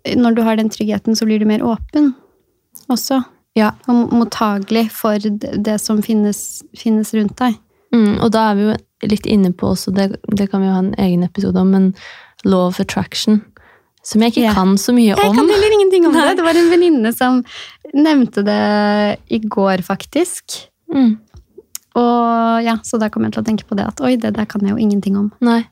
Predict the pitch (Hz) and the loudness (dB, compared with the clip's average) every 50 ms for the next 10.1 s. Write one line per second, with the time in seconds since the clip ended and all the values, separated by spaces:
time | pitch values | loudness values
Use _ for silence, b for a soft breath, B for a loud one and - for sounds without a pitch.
0 | _ - 233 240 240 233 233 226 - - - - 233 226 220 220 214 214 214 214 | _ -2 0 2 2 2 2 0 -2 -4 -4 0 2 2 4 4 4 4 2 2
1 | 214 - 220 220 208 202 196 - - - _ _ _ - - - 214 208 214 202 | 0 0 0 0 2 0 0 -4 -8 -20 _ _ _ -8 -4 -2 0 0 2 2
2 | 202 202 196 - - - 185 180 180 180 180 190 196 220 233 226 - _ _ B | 2 0 -2 -4 -4 -2 0 0 2 2 2 2 2 2 0 0 -4 _ _ B
3 | B B B B B B B - 208 208 - 202 196 190 196 202 202 - 190 185 | B B B B B B B -2 -2 0 2 2 0 0 0 -2 -2 -2 0 0
4 | 190 190 185 185 185 185 185 180 180 175 - _ - - B B B B B - | 2 2 2 2 0 0 0 0 -2 -2 -4 _ -20 -20 B B B B B -4
5 | - 196 180 180 180 - 190 185 180 - - 196 190 190 185 180 - - 185 185 | -2 0 0 0 0 0 -2 -2 -2 -2 -2 0 0 0 0 -2 -4 -6 -4 -4
6 | 190 185 - - _ _ - 208 196 196 196 190 190 190 202 202 - _ - - | -4 -4 -6 -12 _ _ -4 0 0 0 2 2 2 2 0 0 -4 _ -14 -6
7 | - 190 185 180 185 185 - - 190 185 190 202 233 285 294 233 - b b b | -4 -2 0 0 0 -2 -2 0 0 2 2 2 2 2 0 -2 -6 b b b
8 | b b b b b b - 214 220 220 214 208 - - - - 208 - - - | b b b b b b 0 2 2 2 2 0 -4 -8 -14 -16 -16 -16 -12 -4
9 | - 233 214 196 - 190 190 190 208 208 196 185 185 190 196 185 180 175 175 170 | 0 0 0 2 2 2 2 2 2 2 0 0 0 0 2 2 2 2 2 2
10 | 170 | 0